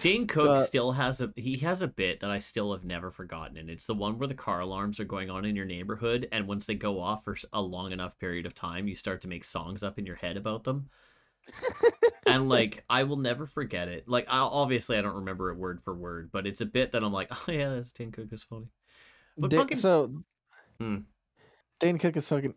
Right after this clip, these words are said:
Speaker 2: uh, so Dane Cook is funny. I was
Speaker 1: Yeah.
Speaker 2: on, I was on that boat. Um, I, I started listening to Gabriel Iglesias again.
Speaker 1: Oh, he's
Speaker 2: Um,
Speaker 1: good shit, too.
Speaker 2: he's got good material. George
Speaker 1: Yep.
Speaker 2: Lopez, classic.
Speaker 1: Yep.
Speaker 2: Good material. Dave Chappelle, good.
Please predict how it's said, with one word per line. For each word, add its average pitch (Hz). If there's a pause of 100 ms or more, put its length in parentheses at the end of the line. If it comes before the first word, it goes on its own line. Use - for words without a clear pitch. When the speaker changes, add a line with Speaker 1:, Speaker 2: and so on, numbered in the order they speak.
Speaker 2:
uh, 131
so 139
Dane 147
Cook 165
is 123
funny. 127
I -
was 151
Speaker 1:
Yeah. 156
Speaker 2:
on, 147
I 143
was 147
on 139
that 127
boat. 117
Um, 120 (1300)
I, 139 (120)
I 151
started 160
listening 139
to 127
Gabriel 127
Iglesias 113
again. 147
Speaker 1:
Oh, 107
he's 127
Speaker 2:
Um, 120
Speaker 1:
good 98
shit, 87
too. 82 (720)
Speaker 2:
he's 165
got 160
good 147
material. 123
George 156
Speaker 1:
Yep. 147
Speaker 2:
Lopez, 139
classic. 123 (340)
Speaker 1:
Yep. -
Speaker 2:
Good 139
material. 120 (400)
Dave 131
Chappelle, 123
good. 113